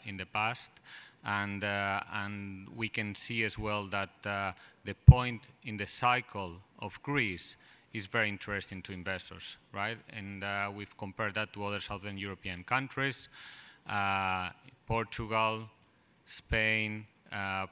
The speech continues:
probably ahead of that, uh, and, uh, you know, getting on the last, uh, um, phases of the deleveraging. Italy is a little bit on the middle,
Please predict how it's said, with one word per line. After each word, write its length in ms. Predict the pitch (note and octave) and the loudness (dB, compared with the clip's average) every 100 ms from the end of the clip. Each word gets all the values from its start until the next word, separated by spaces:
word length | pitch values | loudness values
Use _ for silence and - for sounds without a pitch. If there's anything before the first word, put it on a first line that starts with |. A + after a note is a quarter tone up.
| - | 2
probably 400 | G2+ F#2+ G2 F#2 | 2 0 -2 -4
ahead 320 | F2 A2+ G#2+ | -2 0 0
of 100 | G2+ | 0
that, 320 | G2+ G#2 G#2 - - - - - - | 2 2 0 -6 -20 -20 -20 -12 -4
uh, 280 | G2 F#2+ - | 0 0 0
and, 340 | G#2 G2 G2 F#2+ | 0 -2 -4 -2
uh, 480 | F#2+ F#2+ F#2 F#2 - | -2 0 0 -2 -4
you 120 | A2 G2 | -6 -6
know, 260 | F#2+ G2 - | -6 -8 -10
getting 360 | G#2 G2+ G2+ G2 | -6 -4 -4 -6
on 160 | F#2+ F#2 | -6 -4
the 100 | F#2 | 0
last, 420 | G2+ G2+ - - - | 2 2 0 -12 -6
uh, 420 | G2+ F#2+ F#2 F#2 - | -4 -2 -2 -4 -6
um, 640 | G#2+ F#2+ F#2+ F#2 F#2 F#2 G2 - - | -8 -6 -6 -6 -8 -10 -12 -16 -12
phases 640 | - G#2+ G2+ - F#2+ - | 2 2 2 -2 -6 -8
of 160 | G#2+ F#2+ | -10 -10
the 100 | - | -10
deleveraging. 800 | F#2 F#2+ G#2+ A2 G#2+ F#2 G#2+ G#2+ - - - - - | -6 0 2 2 0 0 -2 -2 -8 -20 -20 -20 -6
Italy 440 | C3+ A#2+ A2+ A2 A2 | -2 0 0 0 0
is 140 | G2+ | -2
a 40 | G#2 | -2
little 240 | G#2 G#2 | -2 -2
bit 180 | G2 F#2+ | -2 -4
on 120 | G2 | -4
the 80 | F#2+ | -2
middle, 480 | A2 B2 A#2 A#2+ | 2 2 2 0